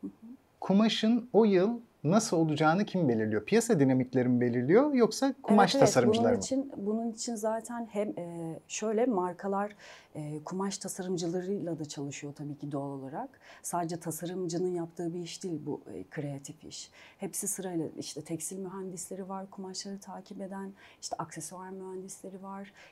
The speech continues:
Speaker 1: işte kumaş, e, mühendisleri var ve bunlar bir şekilde bir sene sonrası için çalışıyorlar.
Speaker 2: Hı hı.
Speaker 1: Ya bir sene sonrasını takip ediyoruz.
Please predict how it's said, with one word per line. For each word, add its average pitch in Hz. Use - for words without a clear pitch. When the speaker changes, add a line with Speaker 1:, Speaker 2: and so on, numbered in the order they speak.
Speaker 1:
işte -
kumaş, 180
e, 165
mühendisleri 185
var 196
ve 185
bunlar 233
bir 254
şekilde 240
bir 202
sene 247
sonrası 214
için 156
çalışıyorlar. 160
Speaker 2:
Hı -
hı. -
Speaker 1:
Ya 185
bir 254
sene 294
sonrasını 254
takip 165
ediyoruz. 151